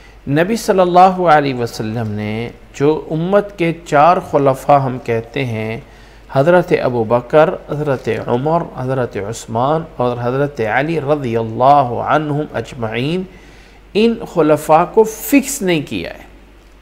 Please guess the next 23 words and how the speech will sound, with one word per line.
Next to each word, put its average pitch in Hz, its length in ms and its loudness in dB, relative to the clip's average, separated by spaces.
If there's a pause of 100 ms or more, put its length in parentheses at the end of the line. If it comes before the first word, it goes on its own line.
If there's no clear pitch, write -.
(720)
हर 226 400 2
वो 214 160 6 (100)
उम्मत 208 420 2
का 170 120 4
खलीफा, 151 680 2
खलीफा 143 720 0
राशिद 123 680 2
जो 123 180 -2
है, 98 220 -6 (720)
और 139 140 4
खलीफा 160 640 2
राशिद 131 640 0
उसे 165 280 -2
बोला 120 320 -2
जाता 110 440 -6
है 123 340 -4 (520)
जो 143 160 0
रुश्द 170 460 0
व 190 120 6
हिदायत 131 680 2
पे 151 100 0
चलता 113 460 -4
है, 113 360 -6